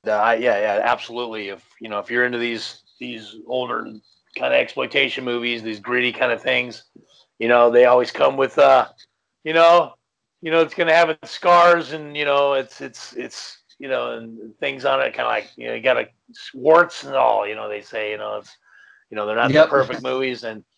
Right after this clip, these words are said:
Speaker 1: you got the ones that stand out above, and we all know, you know, a lot of people, you know, everybody's got their favorites and stuff,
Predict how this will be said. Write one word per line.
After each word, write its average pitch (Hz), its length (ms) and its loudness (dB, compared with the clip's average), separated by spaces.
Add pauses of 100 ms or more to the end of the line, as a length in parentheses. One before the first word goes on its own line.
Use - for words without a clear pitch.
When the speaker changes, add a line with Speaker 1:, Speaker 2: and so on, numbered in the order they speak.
Speaker 1:
you 131 100 -14
got 165 220 6
the 175 80 -2
ones 170 320 6
that 156 160 0
stand 170 380 2
out 170 240 6
above, 160 400 4
and 143 100 -10
we 143 100 0
all 151 160 2
know, 151 340 -2 (460)
you 139 80 -12
know, 127 360 -4 (300)
a 117 120 0
lot 117 160 2
of 117 80 -4
people, 123 340 -6
you 117 80 -8
know, 117 120 -4
everybody's 117 340 -4
got 117 180 -2
their 113 120 -8
favorites 120 560 -10
and 117 140 -20
stuff, 120 340 -6